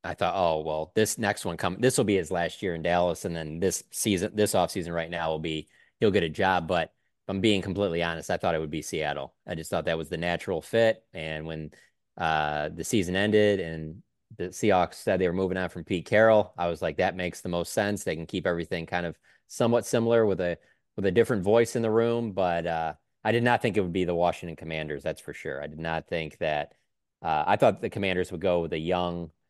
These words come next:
uh, like, offensive mind, like a Ben Johnson type thing. But then as the process went along and other people started getting jobs and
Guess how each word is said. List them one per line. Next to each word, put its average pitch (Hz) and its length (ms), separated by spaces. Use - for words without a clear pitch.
uh, 73 480
like, 85 120
offensive 92 560
mind, 87 280
like 82 100
a 87 60
Ben 87 220
Johnson 90 420
type 95 280
thing. 107 400
But - 120
then 104 100
as 104 220
the 101 80
process 107 420
went 107 140
along 107 540
and 92 520
other 101 160
people 98 280
started 101 220
getting 92 200
jobs 113 480
and 78 220